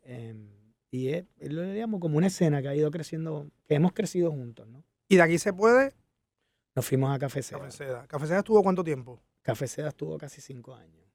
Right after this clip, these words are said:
Speaker 2: Y ahí lo
Speaker 1: El
Speaker 2: mismo,
Speaker 1: dos mil,
Speaker 2: la, la,
Speaker 1: dos mil cuatro.
Speaker 2: la producción
Speaker 1: Ahí,
Speaker 2: fue bien
Speaker 1: ahí
Speaker 2: diversa.
Speaker 1: comenzamos de, de, tú sabes, de Mima llenaba cuarenta, cincuenta personas en Café Seda, digo, en Aquí Se Puede, pues, llenaba ciento sesenta en Café
Speaker 2: Ah.
Speaker 1: Seda, ¿no?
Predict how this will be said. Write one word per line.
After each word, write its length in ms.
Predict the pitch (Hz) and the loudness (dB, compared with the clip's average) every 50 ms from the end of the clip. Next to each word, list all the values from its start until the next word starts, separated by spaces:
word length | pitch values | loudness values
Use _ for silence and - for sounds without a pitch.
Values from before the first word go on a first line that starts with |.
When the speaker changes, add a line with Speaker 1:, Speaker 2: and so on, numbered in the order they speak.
| _ _ | _ _
Speaker 2:
Y 280 | 165 160 160 160 160 | -12 -10 -8 -6 -6
ahí 300 | 151 143 147 147 165 190 | -6 -6 -6 -6 -6 2
lo 120 | 190 196 175 | 2 4 4
Speaker 1:
El 40 | 175 | 6
Speaker 2:
mismo, 280 | 185 196 202 - 208 | 6 6 6 6 6
Speaker 1:
dos 80 | - 143 | 6 6
mil, 160 | 151 151 151 156 156 | 6 6 6 4 0
Speaker 2:
la, 80 | 156 | -4
la, 20 | 143 | -4
Speaker 1:
dos 80 | 135 131 | -4 -2
mil 100 | 135 135 143 | -2 -4 -4
cuatro. 460 | 143 139 139 139 - - - 117 120 _ | -4 -6 -8 -10 -12 -16 -20 -20 -20 _
Speaker 2:
la 120 | 151 147 | -12 -12
producción 500 | 135 151 151 151 147 135 - - 156 156 | -8 -4 -2 -2 -2 -2 -4 -6 -2 0
Speaker 1:
Ahí, 100 | 147 131 | 4 8
Speaker 2:
fue 140 | 135 147 170 | 10 10 12
bien 240 | 190 196 202 214 180 | 12 12 10 8 6
Speaker 1:
ahí 140 | - - 170 165 175 175 | 4 6 8 10 10 10
Speaker 2:
diversa. 300 | 190 208 202 185 190 175 | 10 8 6 6 6 8
Speaker 1:
comenzamos 460 | 170 170 170 165 165 156 185 180 175 | 8 8 6 6 4 6 6 6 8
de, 240 | 156 156 143 143 160 | 8 8 6 6 4
de, 440 | 165 151 143 139 135 131 123 127 | 2 2 4 4 4 2 -2 -6
tú 100 | 131 - 165 | -8 -10 -8
sabes, 220 | - 156 139 135 | -4 -2 -2 0
de 100 | 135 135 | 0 0
Mima 260 | 131 135 131 143 151 | 0 0 0 0 0
llenaba 640 | 151 151 151 147 151 151 151 147 143 131 117 113 _ _ _ _ _ _ _ _ _ _ _ _ _ _ | 0 0 0 0 -2 -2 -2 -4 -4 -6 -10 -14 _ _ _ _ _ _ _ _ _ _ _ _ _ _
cuarenta, 420 | - 139 135 147 143 135 - 156 | 0 2 2 4 2 0 -2 -8
cincuenta 440 | - - 147 139 151 143 135 147 160 | -8 -8 -6 -6 -6 -6 -6 -8 -10
personas 380 | 151 131 - - 156 151 147 147 | -10 -12 -12 -12 -14 -12 -12 -14
en 80 | 143 | -14
Café 240 | 139 - 139 - 147 | -16 -20 -20 -20 -20
Seda, 340 | - - 147 131 117 - 165 175 | -18 -16 -16 -14 -14 -16 -18 -12
digo, 220 | 151 147 151 139 | -10 -10 -8 -10
en 100 | 131 135 135 | -10 -14 -18
Aquí 160 | 131 127 120 | -20 -20 -18
Se 120 | - 147 143 | -16 -14 -12
Puede, 260 | 170 208 202 180 156 | -10 -10 -10 -10 -12
pues, 180 | 147 131 123 _ _ _ _ _ _ _ _ | -14 -16 -18 _ _ _ _ _ _ _ _
llenaba 360 | _ 135 123 123 127 131 139 139 | _ 2 4 4 4 2 0 -2
ciento 420 | - - 147 139 127 131 147 131 | -4 -8 -10 -10 -10 -12 -14 -14
sesenta 480 | - - 131 - - 139 123 123 117 117 | -12 -14 -14 -10 -10 -10 -10 -10 -12 -16
en 80 | 117 110 | -18 -18
Café 220 | 113 104 - - | -18 -20 -20 -20
Speaker 2:
Ah. 40 | 123 | -20
Speaker 1:
Seda, 300 | 107 87 78 78 80 85 | -20 -20 -20 -20 -20 -20
¿no? 160 | 98 110 | -20 -20